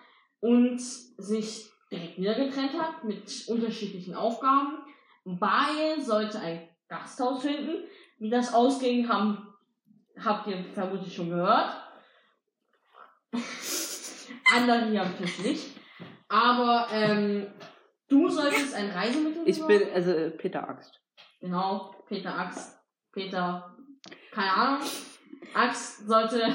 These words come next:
Speaker 1: <laughs> sollte ein Reisemittel besorgen und <clears throat> Alomir Proviant und Ausrüstung kaufen.
Speaker 2: Ich hab's jetzt aber noch nicht gemacht.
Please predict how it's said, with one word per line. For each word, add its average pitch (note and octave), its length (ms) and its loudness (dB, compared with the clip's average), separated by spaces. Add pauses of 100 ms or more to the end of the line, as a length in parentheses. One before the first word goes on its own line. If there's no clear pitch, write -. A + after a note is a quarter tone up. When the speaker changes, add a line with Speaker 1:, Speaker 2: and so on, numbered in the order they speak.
(380)
Speaker 1:
<laughs> - 460 -20
sollte A3+ 260 4
ein F#3+ 200 -4
Reisemittel D#4 480 0
besorgen B3 640 0
und - 120 4
<clears throat> - 800 0
Alomir G#3+ 800 2
Proviant G3+ 540 -2
und F3+ 160 -10
Ausrüstung F3 640 -6
kaufen. - 360 -12 (440)
Speaker 2:
Ich E3 220 0
hab's F#3+ 180 0
jetzt F3+ 180 4
aber E3+ 160 2
noch E3+ 140 -2
nicht E3+ 200 -4
gemacht. E3+ 400 -4